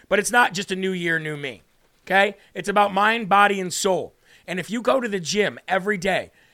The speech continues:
or if you go and, and work out, or if you walk, or you go to the track, or whatever, and you every day are trying to either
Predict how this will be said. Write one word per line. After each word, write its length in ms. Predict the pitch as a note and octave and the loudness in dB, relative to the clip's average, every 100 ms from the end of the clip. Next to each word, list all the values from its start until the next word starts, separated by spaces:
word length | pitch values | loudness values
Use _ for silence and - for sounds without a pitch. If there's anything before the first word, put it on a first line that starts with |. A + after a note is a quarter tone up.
| - | -4
or 100 | F3 | -2
if 120 | F#3 G#3+ | -2 -4
you 100 | A3+ | -4
go 400 | A#3 A#3 A3+ A#3 | 2 4 4 4
and, 220 | G#3 G#3+ | 0 0
and 160 | G3+ G3 | -4 -2
work 240 | G#3+ G#3 | -2 2
out, 220 | G3+ E3+ | 4 4
or 80 | C#3 | 0
if 100 | - | -8
you 100 | G#3+ | -10
walk, 460 | G#3 G#3+ F#3+ D#3 D#3 | 2 6 6 4 0
or 160 | D3 | -6
you 100 | E3+ | -6
go 160 | F#3+ A3+ | -4 0
to 80 | G#3+ | 0
the 60 | |
track, 420 | F3 G3+ F#3 D3+ | 2 6 6 6
or 60 | E3 | 2
whatever, 400 | F3 G#3 F#3+ C3 - - - | 4 6 6 2 -6 -18 -2
and 180 | E3 F#3 | 0 0
you 160 | A#3 - | -2 2
every 320 | A#3+ C4+ A#3+ | 2 2 0
day 200 | A3+ G#3 | 0 0
are 100 | F#3+ | 0
trying 320 | G3+ G3+ G3+ | 2 2 2
to 60 | G3 | -4
either 340 | G3+ F#3 | -6 -4